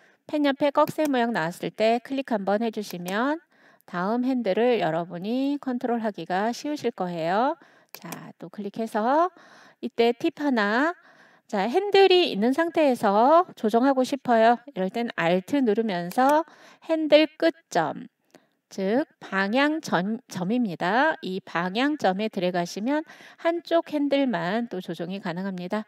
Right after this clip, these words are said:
자, 이렇게 했을 때 점에 찍었던 점과 만나도록 클릭해서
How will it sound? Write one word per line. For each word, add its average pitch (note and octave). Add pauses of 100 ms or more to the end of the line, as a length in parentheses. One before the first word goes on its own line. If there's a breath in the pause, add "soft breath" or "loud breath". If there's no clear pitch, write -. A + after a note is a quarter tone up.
(320 loud breath)
자, G3+
이렇게 F#3+
했을 G#3
때 C#4+
점에 F#3+
찍었던 A#3
점과 G3
만나도록 G3
클릭해서 A#3